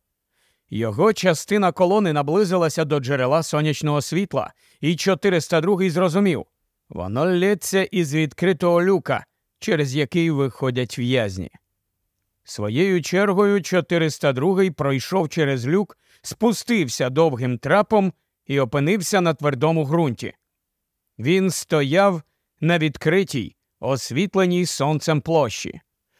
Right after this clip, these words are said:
Охоронці вишикували висаджених в'язнів у шеренгу. З усіх боків чотириста другий бачив натовп глядачів, що спостерігали за подією. Знову пролунав голос із гучномовця.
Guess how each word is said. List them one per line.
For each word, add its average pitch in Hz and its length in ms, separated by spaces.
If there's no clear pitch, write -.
Охоронці 165 800
вишикували 196 800
висаджених 160 720
в'язнів 175 580
у 170 140
шеренгу. 156 600
З 123 240
усіх 160 480
боків 139 580
чотириста 190 760
другий 170 420
бачив 175 520
натовп 170 600
глядачів, 170 760
що - 240
спостерігали 131 880
за 123 180
подією. 127 640
Знову 170 640
пролунав 165 580
голос 165 500
із 147 220
гучномовця. 147 920